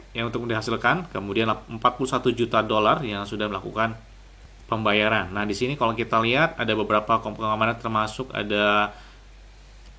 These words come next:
beberapa keunggulan, termasuk ada Web three, DeFi, Innovation,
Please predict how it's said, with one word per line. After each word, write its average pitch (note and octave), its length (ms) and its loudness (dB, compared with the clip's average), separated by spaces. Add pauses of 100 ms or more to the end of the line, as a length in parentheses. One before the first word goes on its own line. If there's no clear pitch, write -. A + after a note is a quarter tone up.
beberapa B2 480 4
keunggulan, C3 480 4
termasuk C#3+ 320 4
ada C#3 160 6
Web D#3+ 240 4
three, F3 320 8
DeFi, A#2+ 720 6
Innovation, A2+ 640 0